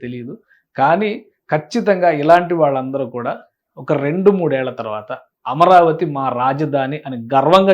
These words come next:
చెప్పుకునేటువంటి సందర్భం అయితే ఖచ్చితంగా వస్తుంది. ఒక డెవలప్‌మెంట్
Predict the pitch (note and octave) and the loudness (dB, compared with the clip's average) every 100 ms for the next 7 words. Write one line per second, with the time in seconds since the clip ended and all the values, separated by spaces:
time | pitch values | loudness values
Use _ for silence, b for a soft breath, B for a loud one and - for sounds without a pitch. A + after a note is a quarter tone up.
0 | D#3+ D3 - C#3+ C3+ C3+ A#2+ - B2+ C#3 | 0 -6 -10 -12 -12 -12 -14 -14 -8 -8
1 | C3 B2+ A#2+ E3+ - - - - E3+ C#3+ | -8 -10 -8 -12 -12 -14 -10 -6 -2 -2
2 | B2+ - C#3+ - b b b b B2 C#3+ | -4 -8 -16 -16 b b b b -6 -4
3 | B2 D3+ F#3 A3 A3 A3+ A3+ G3+ | 4 6 6 4 2 -2 -2 -4